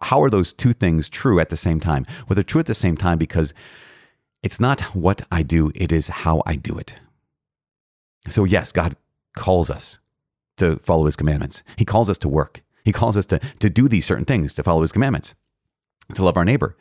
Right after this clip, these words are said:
But he calls us to do it in such a way. What? In what's the way? As a son, as a daughter. But I always think about it like this,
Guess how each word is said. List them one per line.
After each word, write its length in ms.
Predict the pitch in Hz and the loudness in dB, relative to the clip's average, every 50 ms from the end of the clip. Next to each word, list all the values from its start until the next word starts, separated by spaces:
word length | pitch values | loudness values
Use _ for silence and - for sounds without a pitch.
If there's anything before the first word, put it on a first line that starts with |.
| _ _ _ _ _ _ _ _ _ _ _ _ _ _ _ _ _ _ _ _ _ _ _ _ _ _ _ _ _ - - | _ _ _ _ _ _ _ _ _ _ _ _ _ _ _ _ _ _ _ _ _ _ _ _ _ _ _ _ _ -4 0
But 240 | 123 123 101 - | 0 0 0 0
he 100 | - 95 | -2 -2
calls 320 | - - 92 104 107 98 - | -2 0 2 2 2 2 2
us 100 | 92 - | -2 -2
to 120 | - 87 | -2 -2
do 200 | 76 - 92 87 | 0 2 4 4
it 120 | 85 - - - | 2 0 -2 -4
in 180 | 82 80 78 | -2 -2 -2
such 300 | 71 - - 80 - - | -2 -4 -4 -4 -4 -2
a 40 | 76 | -2
way. 160 | 71 73 71 | 0 0 0
What? 300 | 69 73 80 73 - - _ _ | 0 0 0 0 -2 -6 _ _
In 120 | - 82 | -2 0
what's 220 | 78 82 82 - - | 0 0 0 -2 -2
the 80 | - | -2
way? 260 | 87 104 90 64 64 - _ _ _ _ | 0 0 0 0 -4 -8 _ _ _ _
As 100 | - - | -6 -4
a 60 | 76 73 | -4 -4
son, 320 | - - 90 73 62 - - - | -2 0 0 0 -2 -4 -6 -6
as 100 | 85 - | -6 -4
a 60 | 78 | -2
daughter. 460 | - 82 78 78 73 - 69 71 - _ _ _ _ _ _ _ _ _ _ _ _ | 0 0 0 0 0 -2 -8 -14 -16 _ _ _ _ _ _ _ _ _ _ _ _
But 80 | - 80 | 0 2
I 100 | 87 92 | 4 4
always 180 | 92 101 95 - | 4 4 2 2
think 160 | - 82 78 | 0 -2 0
about 160 | 76 73 69 | 0 0 0
it 60 | 57 | 0
like 140 | 71 76 - | -2 -2 -2
this, 220 | - 76 71 - | -2 -2 -2 -4